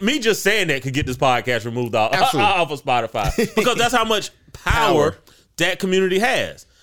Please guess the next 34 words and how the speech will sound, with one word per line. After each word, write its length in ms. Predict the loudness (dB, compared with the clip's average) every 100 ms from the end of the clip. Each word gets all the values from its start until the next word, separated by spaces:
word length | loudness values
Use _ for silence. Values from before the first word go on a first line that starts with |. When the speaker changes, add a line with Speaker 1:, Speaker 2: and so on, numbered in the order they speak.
| -8
Speaker 2:
Absolutely. 460 | 0 4 4 4 0
Speaker 1:
So 60 |
if 100 | -4
you, 220 | 0 0 0
if, 240 | -2 -2 -4 -16 -20 -6
if 220 | -2 -2
we 320 | -2 -2 0 0
could 160 | -2
get 200 | -2 -2
to 80 | -4
the 60 | -6
point 220 | -8 -6
where 140 | -4
we 240 | -4 -8 -14 _
own 340 | 0 2 0 -2
shit, 380 | -6 -4 -4 -6 -16 -4
and 100 | -2
I 80 | -2
get 240 | -2 -2
it, 100 | -4
it's 120 | -4
hard 300 | 0 0 0
because 520 | -4 -2 0 0 -4 -12 _ _ _ _ _ _ _ _ _ _ _ -2
every 220 | 0 0
time, 340 | 0 0 0 -4 _ _ _ _ _ -4
let's 120 | 0
put 120 | 2
it, 120 | 0
let's 120 | 0 0
put 120 | 0
it 20 |
this 120 | 0 -6
way. 200 | -8 -8 _ _ _ _ _ _ _ _
Black 500 | -10 -2 -2 -2 -8